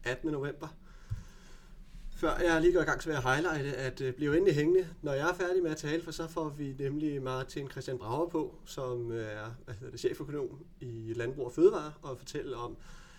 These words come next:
hvordan krigen i Ukraine påvirker vores økonomi og, øh, fødevarepriser og så videre. Så hæng på, når jeg er færdig med lige at give, øh, opdateringerne fra gårsdagens markeder og makrotal, så kommer Martin Brager på i stedet for.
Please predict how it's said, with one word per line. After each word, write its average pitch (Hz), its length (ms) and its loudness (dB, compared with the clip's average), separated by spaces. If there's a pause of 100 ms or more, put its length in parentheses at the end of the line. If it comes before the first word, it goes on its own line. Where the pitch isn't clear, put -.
(680)
hvordan 160 400 4
krigen 202 360 10
i 196 80 8
Ukraine 170 420 8
påvirker 156 840 2 (440)
vores 135 260 0
økonomi 143 480 -4
og, 123 500 -4
øh, 104 120 -4 (140)
fødevarepriser 127 640 0
og 113 260 -8 (920)
så - 80 0
videre. 123 240 6 (160)
Så 139 280 2
hæng 147 220 0
på, 190 200 6
når 165 60 2
jeg 151 140 2
er 156 40 -2
færdig 160 300 0
med 151 80 0
lige 160 180 2
at 147 100 -2
give, 160 340 -2
øh, 120 120 4
opdateringerne 127 580 -4
fra 110 220 -4
gårsdagens 151 520 -4
markeder 135 320 -4
og 110 100 -4
makrotal, 160 560 -4
så - 140 -10
kommer 127 500 -4
Martin 117 380 -8
Brager 104 240 -4
på 123 220 -4
i - 20 -12
stedet 101 240 -8
for. 110 180 -8